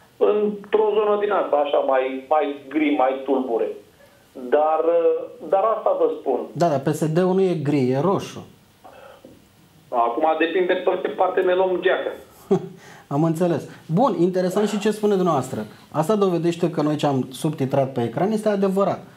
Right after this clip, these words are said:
Speaker 2: Adică să spunem și pe asta. Dar eu sunt convins că tensiunile actuale din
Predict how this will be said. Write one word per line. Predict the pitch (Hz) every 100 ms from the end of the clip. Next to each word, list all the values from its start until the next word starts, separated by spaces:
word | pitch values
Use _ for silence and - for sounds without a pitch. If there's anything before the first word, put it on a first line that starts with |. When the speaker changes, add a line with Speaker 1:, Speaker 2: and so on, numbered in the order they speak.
| - - - _ -
Speaker 2:
Adică | 135 151
să | 180 185
spunem | 220 240
și | 220 220
pe | 208
asta. | 143 - 107 - - - 160 - 147 139 - 156
Dar | 165 170 165 156
eu | 165 185
sunt | 214 202
convins | 190 196 220
că | 233
tensiunile | - 190 170 180 208 226 196
actuale | 165 - 170 139 113
din | 117 196 143